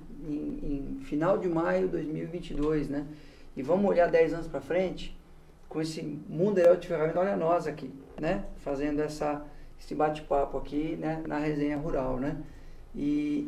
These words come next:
e aí, aí eu olho pras ferramentas e, e o Lucas me contando, uma vez ele foi fazer uma perícia com um mapa de produtividade via satélite, né?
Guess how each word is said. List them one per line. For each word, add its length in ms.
e 80
aí, 240
aí 140
eu 200
olho 340
pras 280
ferramentas 760
e, 360
e 100
o 40
Lucas 260
me 160
contando, 540
uma 140
vez 200
ele 120
foi 200
fazer 360
uma 200
perícia 640
com 160
um 600
mapa 600
de 220
produtividade 1160
via 200
satélite, 960
né? 320